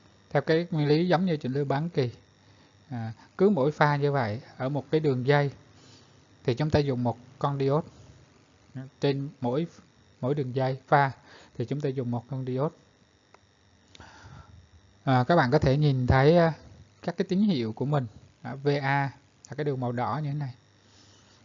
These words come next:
Nó có, sẽ có dạng sóng là V M sin omega t. V B là bị lệch pha đi một trăm hai mươi độ. Đó, như vậy là cũng là cái tín hiệu sin này. Nhưng mà mình vẽ nó lệch pha đi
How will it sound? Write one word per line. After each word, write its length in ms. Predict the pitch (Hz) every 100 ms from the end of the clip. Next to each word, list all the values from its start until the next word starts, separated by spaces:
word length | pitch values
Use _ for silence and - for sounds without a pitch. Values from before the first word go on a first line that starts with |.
| -
Nó 80 | 165
có, 80 |
sẽ 160 | 185 131
có 100 | 156 165 -
dạng 320 | 147 107 107
sóng 500 | - 135 147 185 214
là 300 | 165 127 117
V 240 | 120 175 156 147
M 100 | 147 131
sin 220 | 123 147 147
omega 400 | 135 139 139 135
t. 140 | - 139 123 _ _ _ _ _ - - - _ -
V 120 | 151 156
B 40 | 156 156 143 - _ _ _ _ _ _ _ _ _ _ -
là 340 | 123 120 113 - _ _ -
bị 120 | 131
lệch 240 | 131 123
pha 240 | - 151 147
đi 160 | 147
một 140 | 135 -
trăm 160 | 151 139
hai 160 | 143 139
mươi 140 | 135
độ. 200 | 135 127 - _ _ _
Đó, 140 | 120 123
như 120 | 139 131
vậy 180 | 117
là 120 | 113 113
cũng 280 | 127 143
là 200 | 165 123
cái 340 | 113 143 170 175 -
tín 140 | 175
hiệu 160 | 165 120 104
sin 180 | 147 135
này. 140 | 110 - - - -
Nhưng 160 | 170
mà 100 | 151
mình 240 | 131 120 117
vẽ 320 | 110 113 151
nó 120 | 175
lệch 220 | 160 127
pha 240 | - 143 139
đi 220 | 135